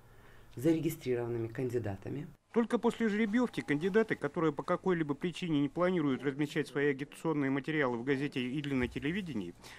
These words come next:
Speaker 2: обязаны подать на имя главного редактора заявление об отказе от предоставления бесплатного эфирного времени или печатной площади.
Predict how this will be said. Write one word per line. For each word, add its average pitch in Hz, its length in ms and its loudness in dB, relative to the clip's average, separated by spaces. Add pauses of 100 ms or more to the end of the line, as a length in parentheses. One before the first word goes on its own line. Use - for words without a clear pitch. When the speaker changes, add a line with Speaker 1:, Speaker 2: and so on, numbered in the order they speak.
Speaker 2:
обязаны 202 400 0
подать 170 380 0
на 151 100 4
имя 143 160 4
главного 135 380 4
редактора 160 480 0
заявление 131 560 0
об 131 160 -2
отказе 156 420 -2
от - 160 -10
предоставления 135 760 -4
бесплатного 123 600 -4
эфирного 117 380 -4
времени 185 500 -4
или 123 160 -6
печатной 143 460 -8
площади. 95 580 -8